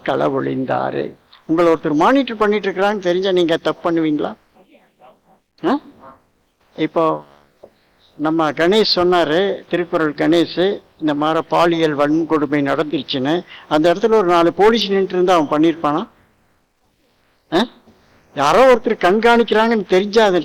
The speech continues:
தப்பு நடக்குமா? அப்போ தெரியல நமக்கு,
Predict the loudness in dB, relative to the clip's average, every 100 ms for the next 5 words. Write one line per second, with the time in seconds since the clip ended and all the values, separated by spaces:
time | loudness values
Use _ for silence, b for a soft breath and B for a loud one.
0 | -2 -4 -2 -2 -2 -2 -2 -4 -8 _
1 | _ _ _ _ _ _ _ _ _ _
2 | _ -6 -4 0 0 0 -4 -10 -14 _
3 | _ _ _ _ _ _ 2 4 6 4
4 | 2 2 -2 -6